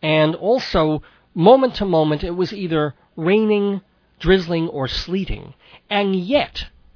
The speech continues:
I swear to you, this is true, um, the guy who drove us back to the airport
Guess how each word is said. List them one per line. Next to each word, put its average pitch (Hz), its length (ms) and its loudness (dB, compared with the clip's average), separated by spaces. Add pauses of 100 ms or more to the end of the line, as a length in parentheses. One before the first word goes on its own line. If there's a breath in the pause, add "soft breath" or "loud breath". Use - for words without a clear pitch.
I 143 80 -2
swear 220 380 -2
to 165 80 -8
you, 113 120 -6
this 123 180 -10
is 147 100 -6
true, 120 280 -6 (360 loud breath)
um, 151 640 -6 (160)
the 156 100 0
guy 180 220 4
who 160 120 -2
drove 165 340 0
us 156 180 -2
back 160 280 -4
to - 80 -12
the 147 140 -4
airport 143 460 -2